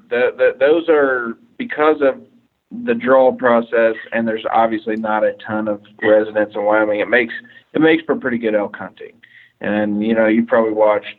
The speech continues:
you know, some Corey stuff with Elk one oh one, you know, going, they've hunted, you know,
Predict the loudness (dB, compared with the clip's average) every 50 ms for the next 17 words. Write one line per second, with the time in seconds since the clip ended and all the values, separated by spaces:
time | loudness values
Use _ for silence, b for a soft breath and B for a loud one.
0 | _ _ -6 -2 0 0 0 0 0 -2 -2 -2 -2 -2 -6 -2 0 2 2 4
1 | 2 0 -2 -6 -2 0 2 2 2 2 0 -4 _ _ _ b b b b b
2 | b _ _ -2 2 4 4 2 2 2 0 2 2 2 2 2 4 4 4 4
3 | 4 2 0 -2 -4 -8 -10 _ _ -2 0 2 2 2 0 2 2 2 4 4
4 | 2 2 2 0 -2 -6 -10 -14 -16 -20 _ _ _ _ _ _ _ _ _ _
5 | _ _ 0 2 2 2 2 2 0 0 0 0 -4 -4 -8 -6 -4 -2 0 2
6 | 2 2 4 2 2 0 -2